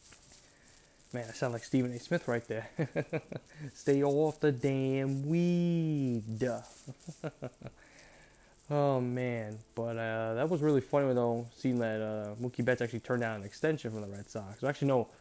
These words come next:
We should talk about that on Friday, me and my boy M G J. We're gonna talk about that on Friday. We're gonna talk about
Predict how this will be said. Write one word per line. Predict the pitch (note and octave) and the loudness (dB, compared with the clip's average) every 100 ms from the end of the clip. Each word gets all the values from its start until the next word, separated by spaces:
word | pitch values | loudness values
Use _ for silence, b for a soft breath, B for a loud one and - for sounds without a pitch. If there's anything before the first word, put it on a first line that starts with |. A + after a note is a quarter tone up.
| B B B B - - - - | B B B B -20 -20 -10 -2
We | C#3 | -2
should | - | 0
talk | C3+ | 0
about | - A#2 A#2 | 2 0 0
that | A#2+ | -2
on | G#2+ | -2
Friday, | G#2 - G#2+ G2+ G#2 | -6 -6 -4 -4 -6
me | A2 A#2 | -4 -4
and | A2+ | -4
my | G#2+ G#2+ G#2+ | -4 -6 -4
boy | A2+ A2+ | -2 -2
M | A2+ A2 | -4 -6
G | A2 | -6
J. | A2 A2 | -6 -4
We're | A2+ D3+ | 2 4
gonna | |
talk | D3+ C#3+ | 4 4
about | B2 | 4
that | B2+ B2 | 4 2
on | A2 | 0
Friday. | - G#2+ | -2 -2
We're | A2+ | -2
gonna | A#2+ | 0
talk | C3+ A#2 | 0 2
about | A#2+ A2 | 2 0